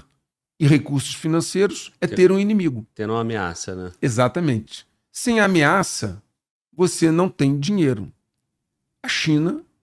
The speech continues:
Speaker 1: foi construída pra ser a ameaça, né? E quando você constrói o inimigo, você pode gerar, então, o caos, a desordem.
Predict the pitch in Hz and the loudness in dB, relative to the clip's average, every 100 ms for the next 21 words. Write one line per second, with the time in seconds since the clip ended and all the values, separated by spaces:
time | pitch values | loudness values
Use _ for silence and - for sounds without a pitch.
0 | _ _ _ _ _ - 160 156 190 - | _ _ _ _ _ -4 -4 0 -2 0
1 | 175 151 151 190 202 - 175 165 160 127 | 0 0 0 -2 -2 -2 -2 0 0 -2
2 | 110 90 - - _ _ _ _ _ _ | -2 -8 -14 -18 _ _ _ _ _ _
3 | _ 123 135 - _ _ 160 - 254 233 | _ -4 -4 -6 _ _ -8 -2 0 0
4 | 214 - - 190 - 143 143 139 139 147 | -2 -4 -2 -2 -2 0 2 2 2 2
5 | 143 131 175 190 135 127 143 - - 160 | 4 2 0 -2 -2 -2 -4 -6 -2 -2
6 | 135 147 143 151 135 135 170 190 - _ | 0 0 2 2 0 2 0 0 -4 _
7 | - 170 165 147 113 - - - _ _ | -10 -4 0 0 0 -8 -18 -20 _ _
8 | _ _ _ _ _ 123 123 117 151 147 | _ _ _ _ _ -6 -6 0 2 4
9 | 110 95 | 2 -4